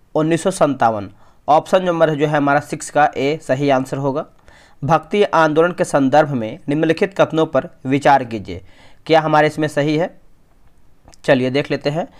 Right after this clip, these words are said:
देखिए, सही की बात करते हैं क्वेश्चन नंबर सेवन का। तो देखिए, भक्ति आंदोलन का प्रारंभ जो है दोस्तों तमिल देश के अलवार और नयनार संतों ने किया था, सही है। भक्ति आंदोलन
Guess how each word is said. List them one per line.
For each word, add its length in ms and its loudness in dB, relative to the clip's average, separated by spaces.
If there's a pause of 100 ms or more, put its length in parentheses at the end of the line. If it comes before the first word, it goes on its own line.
(320)
देखिए, 240 2
सही 280 4
की 120 0
बात 240 4
करते 260 2
हैं 140 0
क्वेश्चन 320 -4
नंबर 160 0
सेवन 340 -4
का। 240 -12 (480)
तो 100 4
देखिए, 420 0 (180)
भक्ति 440 0
आंदोलन 520 2
का 160 2
प्रारंभ 380 2
जो 80 -2
है 60 0
दोस्तों 280 -2
तमिल 340 0
देश 260 0
के 320 -2
अलवार 400 4
और 380 2 (320)
नयनार 420 4
संतों 360 0
ने 80 0
किया 220 2
था, 160 0
सही 280 -2
है। 200 -4 (440)
भक्ति 400 0
आंदोलन 600 2